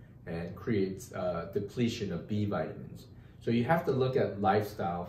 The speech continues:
factors, right? So it's very important to look at that as a foundational piece. So when someone comes in, they are eating a lot of sugar and their stress is out of control, they're drinking alcohol,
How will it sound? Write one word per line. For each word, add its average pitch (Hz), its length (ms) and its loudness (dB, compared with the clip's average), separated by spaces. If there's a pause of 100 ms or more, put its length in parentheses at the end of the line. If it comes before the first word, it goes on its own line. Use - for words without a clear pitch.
factors, - 680 -4
right? 90 240 0 (380)
So - 120 0
it's 98 100 2
very 123 280 8
important 117 460 2
to 107 60 2
look 104 340 2
at 101 200 0
that - 360 2 (200)
as 92 140 -4
a 92 60 -4
foundational 107 880 2
piece. - 540 -10 (640)
So 131 320 4
when 160 420 4
someone 190 300 4
comes 143 240 2
in, 156 200 6
they 107 360 8 (320)
are 104 120 4
eating 117 260 6
a 107 80 4
lot 117 220 6
of 117 80 2
sugar 143 480 4
and 95 120 0
their 95 80 0
stress 131 400 2
is 117 100 -2
out 113 160 4
of 104 100 0
control, 123 400 2
they're 104 120 2
drinking 104 580 -2
alcohol, 107 800 0